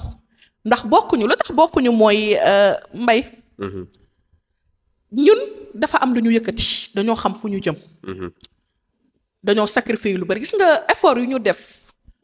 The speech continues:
Speaker 1: ba yegg si fii.
Speaker 2: Mhm.
Speaker 1: Effort yooyu, détermination la, gëm-gëm, gëm projet bi, gëm suñu leader yi,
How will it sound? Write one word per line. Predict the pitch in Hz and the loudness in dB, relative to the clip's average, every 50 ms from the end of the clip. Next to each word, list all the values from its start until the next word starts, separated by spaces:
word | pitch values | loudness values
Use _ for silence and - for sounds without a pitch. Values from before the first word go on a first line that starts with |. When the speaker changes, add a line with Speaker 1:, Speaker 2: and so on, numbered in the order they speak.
| _ _ _ _ _ | _ _ _ _ _
Speaker 1:
ba | - 220 | 0 2
yegg | 254 294 320 - | 2 2 0 0
si | - 233 | -2 -6
fii. | - - 233 208 170 - - - - | -6 -6 -6 -6 -8 -8 -12 -12 -10
Speaker 2:
Mhm. | 95 92 87 90 87 92 _ _ _ _ _ _ _ _ _ _ _ _ _ _ _ - - _ _ _ _ _ - | -8 -8 -8 -10 -12 -14 _ _ _ _ _ _ _ _ _ _ _ _ _ _ _ -18 -18 _ _ _ _ _ -10
Speaker 1:
Effort | 214 226 - 262 233 226 | -8 -2 0 2 2 2
yooyu, | 208 196 170 147 107 - - - - _ _ _ _ _ _ _ _ _ _ _ _ _ _ _ _ _ _ _ _ _ _ _ _ _ _ _ _ - | 4 2 2 2 0 -4 -10 -18 -20 _ _ _ _ _ _ _ _ _ _ _ _ _ _ _ _ _ _ _ _ _ _ _ _ _ _ _ _ -10
détermination | 180 190 185 - 214 196 190 175 165 156 - - - 170 160 | -8 -6 -4 -2 -2 -4 -2 -4 -4 -4 -4 -6 -8 -6 -6
la, | 156 - - - - _ _ _ _ _ _ _ _ _ _ _ _ _ - | -6 -6 -8 -10 -16 _ _ _ _ _ _ _ _ _ _ _ _ _ -12
gëm-gëm, | 196 196 190 170 156 - - 247 247 233 - 190 175 165 - - - - _ _ _ _ _ _ _ _ _ - | -8 -8 -8 -8 -4 0 2 2 4 2 2 0 -2 -2 -4 -14 -20 -20 _ _ _ _ _ _ _ _ _ -18
gëm | 175 160 247 262 277 262 | -6 0 0 0 0 2
projet | 262 240 208 180 180 180 151 | 2 2 2 2 2 0 -2
bi, | - - - - - - - - _ _ _ _ _ _ _ _ _ _ _ _ _ _ | -4 -6 -16 -18 -18 -20 -20 -20 _ _ _ _ _ _ _ _ _ _ _ _ _ _
gëm | 190 170 - 269 302 330 | -14 -6 -2 0 0 0
suñu | - - 262 240 226 208 - - - - - _ _ _ _ - | 0 -2 -2 -4 -4 -6 -10 -16 -20 -20 -20 _ _ _ _ -2
leader | 202 240 214 214 214 202 180 | -2 0 4 4 4 4 2
yi, | 180 165 | -2 -4